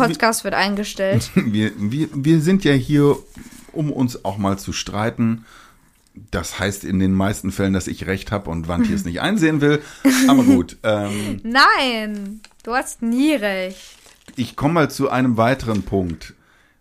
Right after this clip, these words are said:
Speaker 2: Ich hab schon oft darüber geredet, übertriebene Gefühle, Pathos, overpowered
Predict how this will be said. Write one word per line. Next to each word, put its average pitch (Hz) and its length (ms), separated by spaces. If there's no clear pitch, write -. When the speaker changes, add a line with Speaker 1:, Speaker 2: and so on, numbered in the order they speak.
Speaker 2:
Ich - 220
hab 117 100
schon 131 180
oft - 260
darüber 117 320
geredet, 117 720
übertriebene 127 600
Gefühle, 113 540
Pathos, 107 800
overpowered 110 1120